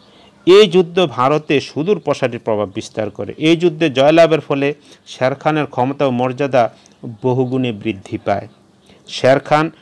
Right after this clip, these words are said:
শেরশাহ উপাধি গ্রহণ করে রাজকীয় মর্যাদা ও সার্বভৌম ক্ষমতার প্রতীক হিসেবে মুদ্রা অঙ্কন এবং তার নামে খুতবা পাঠের আদেশ দেন। অতঃপর শেরশাহ বাংলা দখল করেন। ফলে তার রাজ্য সীমা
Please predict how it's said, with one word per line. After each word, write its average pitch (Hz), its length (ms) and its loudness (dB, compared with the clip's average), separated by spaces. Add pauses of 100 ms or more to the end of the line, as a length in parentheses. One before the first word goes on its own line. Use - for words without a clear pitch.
(120)
শেরশাহ 170 500 2
উপাধি 165 320 -2
গ্রহণ 151 300 -4
করে 135 300 -4
রাজকীয় 151 500 0
মর্যাদা 139 580 0
ও 135 80 -6
সার্বভৌম 160 720 -2
ক্ষমতার 143 460 -4
প্রতীক 180 460 -6
হিসেবে 123 400 -2 (760)
মুদ্রা 147 340 2
অঙ্কন 156 480 2
এবং 131 300 -6 (100)
তার 139 240 -2
নামে 139 280 -2 (400)
খুতবা 127 360 -2
পাঠের 123 320 0 (180)
আদেশ 104 340 -8
দেন। 101 200 -12 (840)
অতঃপর 135 720 4
শেরশাহ 139 500 -2
বাংলা 143 380 0
দখল 113 340 -6
করেন। 101 300 -8 (560)
ফলে 135 320 2
তার 123 240 2
রাজ্য 139 300 0
সীমা 143 320 -4